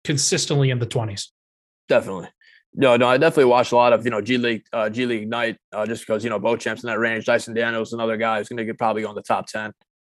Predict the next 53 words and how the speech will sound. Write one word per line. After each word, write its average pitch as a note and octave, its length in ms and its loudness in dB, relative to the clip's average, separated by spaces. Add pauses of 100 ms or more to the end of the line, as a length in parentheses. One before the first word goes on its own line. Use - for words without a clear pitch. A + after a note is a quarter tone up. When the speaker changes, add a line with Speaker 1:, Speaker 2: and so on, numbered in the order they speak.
(200)
Speaker 2:
Um, A2 140 2
yeah, A#2+ 120 4
Hardy's E3+ 360 4
for C#3+ 140 0
me, C3+ 340 4 (340)
he A#2 160 -2
would D3 140 6
be, C3+ 160 4
I B2 80 4
think F#3 140 -2
he'd C#3 80 0
be B2 100 2
a A#2 80 0 (260)
little C3+ 220 0
bit B2 80 -2
of A2+ 60 -2
a G#2+ 40 -8
poor A#2+ 220 -2
fit A#2 160 -6
with A2 80 -6
the A2+ 80 -6
Nuggets, A2 400 -4
but, G#2+ 220 -4 (420)
um, A#2 260 0
you C3 60 -2
know, C3 80 2
a A#2 60 0
scoring C3+ 320 2
guard, B2+ 260 2
I B2 80 2
think A3 220 -8
he F#3 80 2
actually D3 400 -2 (200)
did C3 220 0
get A#2+ 180 -2
better, B2 400 -2 (140)
uh, A#2 180 -2
toward B2+ 200 -4
the A#2 80 -4
end A#2 100 -8
of A2+ 80 -8
the G#2+ 80 -10
season A#2 340 -4
as G#2 80 -14
far B2 220 2
as, A2+ 100 -4
you B2 60 -6
know, A#2 60 -4
he A#2 100 -2
was A2+ 160 -6
a A2 40 -6
bigger A#2 280 -2
contributor, A2+ 600 -4